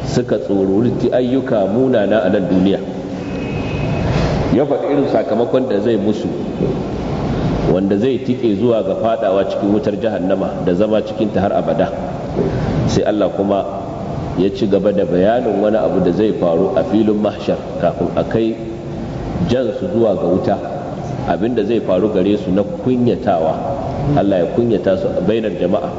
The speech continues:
tsakankanin al'umma. Allah ce, "Wa yawma nahshuruhum jami'an," ranar da za mu tara su gaba ɗaya. Za a tara ɗan adam da aljan, kowa da kowa, mai biyayya da fajiri,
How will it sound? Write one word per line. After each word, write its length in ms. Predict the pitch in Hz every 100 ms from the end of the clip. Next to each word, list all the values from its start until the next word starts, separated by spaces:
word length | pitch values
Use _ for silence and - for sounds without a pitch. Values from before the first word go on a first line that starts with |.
| - - -
tsakankanin 560 | - - 87 - 117 113 92
al'umma. 400 | 85 92 92 - - - - - - - - - 92
Allah 240 | 113 104
ce, 160 | - 101
"Wa 80 | 101
yawma 300 | 127 127 107
nahshuruhum 640 | 95 - 131 117 113 117
jami'an," 720 | 120 104 127 98 - - -
ranar 240 | 101 120 120
da 80 | 107
za 140 | 120
mu 100 | 110 -
tara 280 | 117 110 95
su 80 | 107
gaba 280 | 98 120 120
ɗaya. 200 | 135 123 - - 135 - - - - - - - - - - - - - - -
Za 160 | 117 135 117
a 60 | 110
tara 360 | 127 127 120 101 -
ɗan 200 | 127 127
adam 260 | 131 127 113 101
da 60 | -
aljan, 320 | 90 87 113 - - - - - -
kowa 380 | 143 143 139 131
da 80 | -
kowa, 320 | - 107 110 107 107 107 107
mai 160 | 95 104
biyayya 460 | 92 113 127 131 113
da 80 | 98
fajiri, 480 | 98 120 101 101